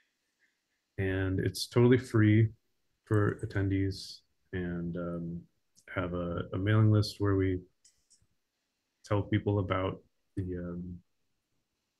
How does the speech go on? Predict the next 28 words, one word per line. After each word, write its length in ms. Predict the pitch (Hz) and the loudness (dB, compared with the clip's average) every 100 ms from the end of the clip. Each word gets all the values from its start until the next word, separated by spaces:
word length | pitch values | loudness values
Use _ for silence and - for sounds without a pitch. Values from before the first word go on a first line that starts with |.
| _ _ _ | _ _ _
or 160 | 101 92 | -4 -2
we 160 | 90 87 | -2 -4
remind 400 | - 98 104 107 | -2 0 4 4
people 280 | 110 98 104 | 2 0 0
about 260 | 95 98 - | 0 -2 -2
the 60 | |
Zooms, 520 | 92 98 95 98 95 - | -4 -4 -2 -4 -6 -4
'cause 160 | 92 | -4
everyone 300 | 95 95 92 | -4 -6 -6
needs 260 | 92 92 - | -6 -8 -8
that, 320 | 98 90 90 - _ _ | -6 -6 -8 -14 _ _
'cause, 260 | - 90 87 | -8 -6 -6
um, 320 | 87 85 82 87 - _ | -8 -8 -10 -14 -18 _
we 120 | - 101 | -10 -8
all 80 | |
forget 460 | 98 98 92 98 - - | -6 -6 -6 -8 -8 -10
when 120 | 92 | -8
the 60 | |
Zooms 340 | 90 90 87 92 | -8 -8 -8 -8
happen. 340 | 85 - 87 - _ | -8 -10 -16 -16 _
But 260 | 95 90 - | -8 -6 -6
the, 200 | 98 92 - _ _ _ - _ _ _ - | -6 -6 -14 _ _ _ -20 _ _ _ -4
the, 160 | 101 | 0
uh, 240 | 95 92 90 - _ _ _ _ _ _ | 2 2 -2 -6 _ _ _ _ _ _
the 80 | 101 | -2
events 340 | 101 107 98 | 2 2 2
are 180 | 98 95 | 0 -2
on 300 | 90 87 87 | -2 -4 -8